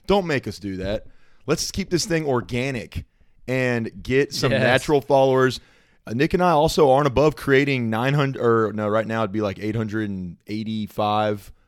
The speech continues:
Speaker 1: fa-, you know, fake Gmail accounts, but sometimes you gotta do what you gotta do.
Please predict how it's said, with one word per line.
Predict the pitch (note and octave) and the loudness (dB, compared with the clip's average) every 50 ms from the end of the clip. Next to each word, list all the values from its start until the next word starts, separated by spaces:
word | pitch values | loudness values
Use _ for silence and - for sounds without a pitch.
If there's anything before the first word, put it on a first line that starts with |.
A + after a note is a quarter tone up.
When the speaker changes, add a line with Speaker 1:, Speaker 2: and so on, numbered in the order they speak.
| _ _ | _ _
Speaker 1:
fa-, | - - A#2 A2+ A2 - A2 | -4 0 0 0 0 -2 -2
you | A#2 | -2
know, | G#2+ F#2+ | -2 -2
fake | F2 - B2 A#2+ A#2 G2+ | -2 -2 -2 -2 -2 -2
Gmail | F2+ A2 A2 A2 A#2 A#2 A#2+ | -4 -6 -4 -2 0 0 0
accounts, | A2+ - C3 C3 C3 C3+ C3 - | 0 0 -2 -2 -2 -4 -6 -4
but | A#2+ A2+ A2 G#2 F#2 - _ _ _ _ _ _ _ _ _ _ _ | 0 2 2 2 0 -2 _ _ _ _ _ _ _ _ _ _ _
sometimes | - - A2 A2 C3 B2 A#2 G2+ | -10 -8 -4 -2 -2 -2 -2 0
you | G#2+ | 0
gotta | A#2 A2+ | 0 0
do | G#2+ A2 | 2 0
what | A2 - G2+ | -2 -2 -2
you | G#2+ | -4
gotta | G2+ G2 | -2 -2
do. | F#2 F#2+ F#2+ F2 | -2 -2 -4 -4